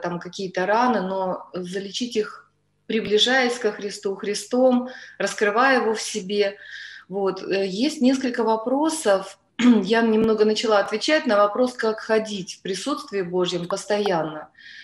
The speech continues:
Я отвечала его, я не знаю, слышно ли было вам или нет, о том, что вообще различают присутствие Божье как, э, проявленное и непроявленное.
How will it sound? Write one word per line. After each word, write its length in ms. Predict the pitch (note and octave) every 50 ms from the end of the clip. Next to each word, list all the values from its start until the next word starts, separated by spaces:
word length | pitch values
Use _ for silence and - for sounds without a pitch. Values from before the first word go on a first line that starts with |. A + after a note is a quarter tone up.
| - _
Я 280 | - F3 F#3 G#3 B3 C4+
отвечала 460 | C4 - G#3 G3+ - - B3 B3+ B3
его, 200 | A3 G#3 G3+ G3+
я 60 | G3
не 80 | G3 G3
знаю, 180 | G3 G3+ F#3+ F#3
слышно 340 | - - B3+ D4 - - A3+
ли 120 | G3+ G3
было 280 | F#3 F3+ F#3+ F#3+ F#3 F3+
вам 320 | F3+ F#3+ F#3 F3+ F3 F3+ F3
или 140 | F3+ F#3+
нет, 360 | G3+ G#3+ A#3 C4 D#4+ F4+ F4+ - - - - - - -
о 100 | - F#3
том, 200 | F3+ - C4+ C#4
что 200 | C4 - - B3 A3+
вообще 260 | A3+ A3+ - - C4
различают 760 | A3+ A3+ G#3+ A3+ A#3 B3 A#3 - C#4+ C4 B3 A3+ G#3 G3+ - - - _ _ _ _ _ _ _ _ _
присутствие 640 | - A#3+ B3+ B3+ D4+ D4+ B3 - - B3 A#3+ A3
Божье 440 | G#3 A3+ B3+ B3+ A#3+ A3+ A#3+ A#3 A3
как, 580 | A3 A3 - A#3 A3 A3 A3 - - - - -
э, 560 | - G#3 G3+ G3+ G3 G3 G3 F#3+ F#3+ F#3+ F#3 F#3 - - -
проявленное 800 | A#3+ A#3 A#3 A#3+ C4 C#4+ D4+ D4 C4+ B3 G#3+ G#3 F#3+ F#3+ F#3
и 140 | - - A3
непроявленное. 1040 | A3+ A3+ G#3+ G#3+ - G#3+ G#3+ G#3+ G3+ F3+ E3 D#3 D#3 D#3+ D#3 D3+ D3 D3 D#3 E3